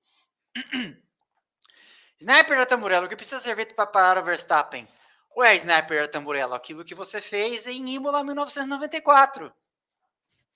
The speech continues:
Brincadeira. Cara, é assim, quando uma equipe na Fórmula um, e eu falo sempre isso aqui, esse é um esporte de hegemonias, né?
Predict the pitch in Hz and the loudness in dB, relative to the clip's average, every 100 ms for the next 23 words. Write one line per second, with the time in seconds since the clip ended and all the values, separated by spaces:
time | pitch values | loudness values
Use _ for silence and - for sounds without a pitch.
0 | _ _ - 170 180 135 135 107 - _ | _ _ -20 -4 -2 -2 -4 -8 -14 _
1 | _ _ _ - 202 139 107 - _ - | _ _ _ 4 8 8 4 -12 _ -2
2 | 240 - - 135 113 _ _ _ _ 269 | 0 0 -4 -14 -18 _ _ _ _ -2
3 | 320 302 226 208 196 165 156 151 160 147 | 0 0 -2 -6 -8 -6 -6 -6 -8 -10
4 | 135 160 185 196 226 202 196 190 - 135 | -10 -6 -4 0 0 0 -6 -8 -10 -18
5 | - 175 143 147 151 - 160 175 147 135 | -14 -14 -12 -12 -12 -10 -10 -10 -10 -12
6 | 160 139 160 135 143 196 123 120 143 | -10 -8 -10 -12 -12 -14 -16 -16 -18